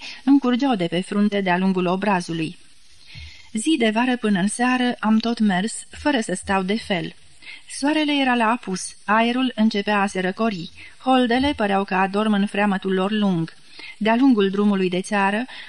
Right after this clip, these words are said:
oamenii se întorceau de la lucrul câmpului, cu coasele de aspinarea. Fetele cu ale și donițe în amândouă mâinile. Boii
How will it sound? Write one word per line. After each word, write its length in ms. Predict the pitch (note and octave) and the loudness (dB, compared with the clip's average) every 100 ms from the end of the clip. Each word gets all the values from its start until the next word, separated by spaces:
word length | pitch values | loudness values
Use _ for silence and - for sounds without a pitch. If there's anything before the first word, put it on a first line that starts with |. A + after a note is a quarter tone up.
| - | 0
oamenii 380 | C#4+ D4 C#4 C4+ | 4 6 6 4
se 120 | B3 | 2
întorceau 460 | A#3+ A3 A#3 B3+ | 2 0 -2 -4
de 100 | G3+ | -2
la 180 | F#3 F3+ | 0 0
lucrul 340 | F#3+ G3+ G3+ G#3 | -2 0 0 0
câmpului, 580 | A3 F#3+ F#3+ F#3 G#3 - - - | 0 -2 -2 -4 -4 -6 -14 -6
cu 180 | A#3+ A#3 | -2 0
coasele 400 | C4 C4 F3+ F3+ | 0 0 -2 -2
de 100 | F3 | -2
aspinarea. 720 | G3 - G#3+ G3+ F3 F#3 - - - - | -4 -2 -2 0 0 -4 -10 -18 -20 -20
Fetele 420 | - B3+ A#3 A3+ G#3 | -4 -2 0 0 -2
cu 200 | G#3 G3+ | 0 2
ale 240 | G3+ G#3+ | 2 0
și 180 | - F3+ | -2 -4
donițe 480 | F#3+ G3 G3+ G#3 G#3 | -2 0 0 0 -2
în 140 | G3 | 0
amândouă 440 | F#3 F#3 F#3 F#3+ | 0 0 0 0
mâinile. 520 | G#3+ A3+ G3 F3+ D#3+ - - - - - - | 2 2 0 -2 -6 -10 -16 -20 -20 -12 -2
Boii 480 | B3 A#3+ C4+ D4 | 2 2 0 -4